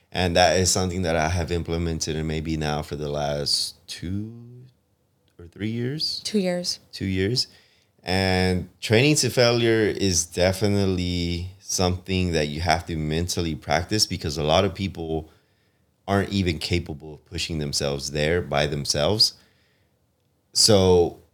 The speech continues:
Speaker 1: <sighs> it, it's hard. It really is hard because failure or getting close to failure is a whole different feeling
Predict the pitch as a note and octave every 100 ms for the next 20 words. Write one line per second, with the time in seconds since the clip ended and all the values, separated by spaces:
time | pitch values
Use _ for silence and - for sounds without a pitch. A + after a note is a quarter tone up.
0 | _ _ _ _ _ _ _ - - -
1 | - - - - _ _ _ B2+ C3+ -
2 | C#3 A#2 G2 D2+ - F#2 G#2+ A2+ G2+ F2
3 | F#2 E2+ D2+ D2+ - - _ G2+ G2+ F2+
4 | - A2 A2+ A2 G#2+ F#2+ - _ _ F#2+
5 | E2+ E2+ G2+ F2+ F#2+ F2 E2+ D#2 D#2+ D#2+
6 | D#2+ D#2+ D#2+ - F#2 G2 F#2 F2+ E2+ D#2
7 | E2+ E2 G2+ A2+